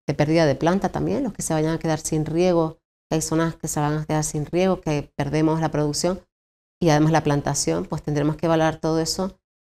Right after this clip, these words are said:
para poderlo, eh, pagar. A través del P D R habrá que dotar de fondos esa medida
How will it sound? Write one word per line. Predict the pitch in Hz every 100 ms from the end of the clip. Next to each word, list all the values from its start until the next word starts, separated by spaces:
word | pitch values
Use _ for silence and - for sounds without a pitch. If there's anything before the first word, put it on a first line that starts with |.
| -
para | 160 156
poderlo, | 151 143 143 151 156 151 - _ -
eh, | 143 139 135 131
pagar. | - 139 135 135 - _ -
A | 156
través | 147 147 160
del | 185 185
P | 175
D | 170
R | 180 202 247 311 _ _ _ _
habrá | 165 156 151
que | 156
dotar | 156 156 156
de | 156
fondos | - 156 156
esa | 156 156
medida | 151 151 156 165 190